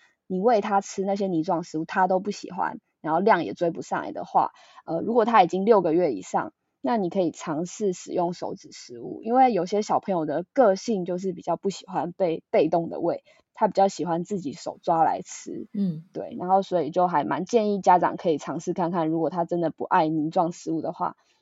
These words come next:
Speaker 1: 嗯，可以试看看。那肉类如果说，呃，因为他手指食物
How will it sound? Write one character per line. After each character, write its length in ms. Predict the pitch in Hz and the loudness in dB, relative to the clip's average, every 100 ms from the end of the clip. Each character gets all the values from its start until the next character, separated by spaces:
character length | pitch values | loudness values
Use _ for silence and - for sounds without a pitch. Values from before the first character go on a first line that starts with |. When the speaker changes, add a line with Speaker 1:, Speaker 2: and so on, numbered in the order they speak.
| - | -10
Speaker 1:
嗯， 180 | 180 - | -10 -4
可 120 | 190 | -4
以 60 | - | -4
试 160 | - | -6
看 240 | 135 180 - | -10 -10 -12
看。 220 | - - - _ _ _ | -12 -12 -12 _ _ _
那 200 | - 277 | 2 4
肉 280 | 254 294 254 | 8 10 10
类 220 | 254 240 | 8 6
如 140 | 196 196 | 6 4
果 180 | 196 | 2
说， 340 | 180 - 185 180 | 0 2 4 4
呃， 320 | 180 170 156 | 2 2 0
因 100 | 185 | 2
为 80 | 202 | 2
他 240 | 208 196 190 | 4 2 2
手 200 | - 175 | 0 -2
指 120 | 175 | -2
食 200 | 160 165 | -6 -2
物 220 | 180 175 | 0 -2